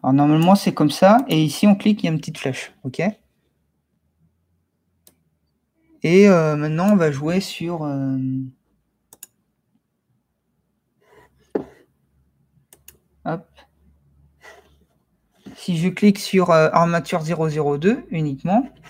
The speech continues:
je vais jouer sur bande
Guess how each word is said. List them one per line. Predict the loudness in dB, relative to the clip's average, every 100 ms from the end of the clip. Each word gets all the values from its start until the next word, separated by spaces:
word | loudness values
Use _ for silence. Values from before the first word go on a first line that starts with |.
| -20 _ _ _ _ _ _ _ -14
je | -6
vais | -4
jouer | -2 0 0 0
sur | -2 -4 -4 -4 _ _ _ _ _ -20 _ _ _ _ _ _ _ _ _ _ _ _ _ _ _ _ _ _ _ _ -8
bande | -4 -2 -2 -4 -6